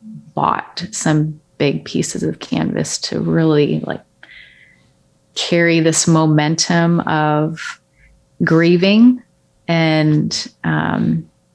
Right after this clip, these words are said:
yeah, sitting, like you said, sitting with the negative emotions is really hard.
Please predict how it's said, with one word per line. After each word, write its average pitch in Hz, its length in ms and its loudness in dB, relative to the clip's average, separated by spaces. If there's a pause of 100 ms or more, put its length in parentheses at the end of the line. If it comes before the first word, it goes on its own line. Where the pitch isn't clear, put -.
(2750)
yeah, 180 360 0
sitting, 220 720 4 (140)
like 180 220 0
you 185 80 4
said, 185 280 -2
sitting 185 380 2
with 180 160 2
the 185 80 2
negative 175 380 2
emotions 175 720 2
is 160 180 -2
really 165 480 4
hard. 151 600 0